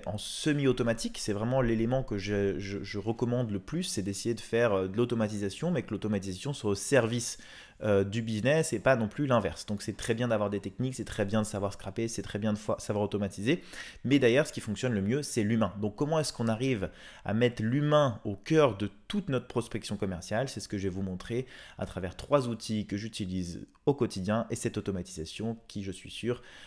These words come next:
va déchirer dans votre business. C'est parti ! Alors l'objectif, si vous voulez, moi, avant de commencer cette vidéo, c'était de me dire que, euh, finalement, aujourd'hui, tout le monde fait de la prospection, euh, LinkedIn. Je définis, euh, souvent, euh,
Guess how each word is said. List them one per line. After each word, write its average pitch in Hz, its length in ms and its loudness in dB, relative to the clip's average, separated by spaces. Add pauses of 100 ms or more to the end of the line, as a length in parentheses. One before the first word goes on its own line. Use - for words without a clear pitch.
(140)
va 104 340 2
déchirer 113 360 -2
dans 107 120 -4
votre 104 160 -2
business. 98 640 -2
C'est - 160 -4
parti ! - 320 -6 (720)
Alors 117 220 8
l'objectif, 165 420 4
si - 140 -4
vous 107 160 -2
voulez, 120 220 4
moi, 104 220 6
avant 104 260 2
de 107 80 0
commencer 104 280 6
cette 98 180 0
vidéo, 104 380 2
c'était 131 440 2
de 113 120 0
me 101 160 4
dire 120 440 2
que, 135 540 4
euh, 95 200 4
finalement, 123 720 4
aujourd'hui, 110 340 0
tout 143 100 -2
le 135 60 0
monde 139 140 2
fait 123 100 2
de 107 60 2
la 104 80 2
prospection, 104 600 -2
euh, 87 40 -2
LinkedIn. 95 500 0
Je 87 100 -4
définis, 110 540 0
euh, 90 160 2
souvent, 110 600 2
euh, 92 80 6